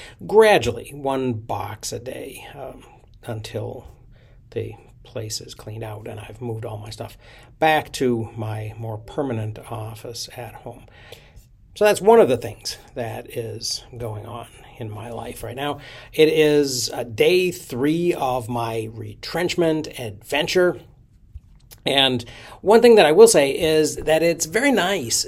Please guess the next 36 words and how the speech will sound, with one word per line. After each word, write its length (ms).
to 140
have 680
a 440
network. 600
It's 140
very 200
nice 340
to 100
have 240
people 560
show 240
support 480
at 140
a 60
time 280
like 160
this. 240
In 100
the 100
last 440
couple 340
of 160
days 640
since 460
I 180
was 300
retrenched, 800
I 200
have 260
received 480
a 120
lot 360
of 200
messages 540
from 400
people 580